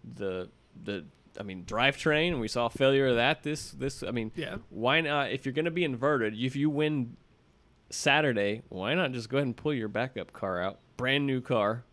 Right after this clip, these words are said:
Speaker 2: Yeah.
Speaker 1: equal to your Saturday car. You're gonna start in the back anyways, and pull
Speaker 2: It's
Speaker 1: that
Speaker 2: got a
Speaker 1: puppy
Speaker 2: lot
Speaker 1: out.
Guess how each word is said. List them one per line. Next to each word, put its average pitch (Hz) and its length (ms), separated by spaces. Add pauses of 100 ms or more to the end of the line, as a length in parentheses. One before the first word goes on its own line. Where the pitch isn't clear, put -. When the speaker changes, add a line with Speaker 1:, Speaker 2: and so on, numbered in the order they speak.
(120)
Speaker 2:
Yeah. 143 200
Speaker 1:
equal 143 260
to 123 360
your 110 160
Saturday 120 460
car. 104 380 (480)
You're 123 80
gonna 117 120
start 127 220
in 76 40
the 101 60
back 117 260
anyways, 120 520 (580)
and 104 360
pull 123 160
Speaker 2:
It's 120 80
Speaker 1:
that - 20
Speaker 2:
got 160 100
a - 20
Speaker 1:
puppy 113 80
Speaker 2:
lot 143 140
Speaker 1:
out. 156 40